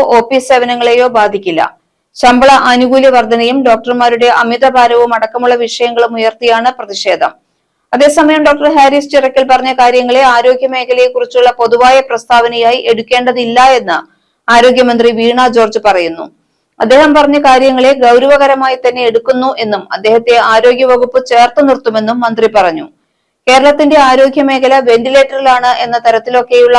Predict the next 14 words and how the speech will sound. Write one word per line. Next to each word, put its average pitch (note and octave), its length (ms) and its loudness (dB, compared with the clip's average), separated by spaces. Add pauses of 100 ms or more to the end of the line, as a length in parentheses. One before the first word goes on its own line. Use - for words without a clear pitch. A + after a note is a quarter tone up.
ആരോപണങ്ങൾ A#3 680 0
സത്യമല്ല B3 720 -2
എന്നും G3+ 320 -4 (480)
കേരളത്തിന്റെ C4 500 2
ചരിത്രത്തിൽ A#3 640 -2 (100)
ആരോഗ്യ A3+ 380 2
മേഖലയിൽ B3+ 480 -2
ഇത്രയധികം C4 640 0
പണം A#3+ 360 -2
ഒരു A#3 120 -2
സർക്കാർ A3+ 420 -2
ചെലവഴിച്ച A#3+ 540 -2
ചരിത്രമുണ്ടോ B3 840 -2
എന്നുമൊക്കെയാണ് A3 760 -2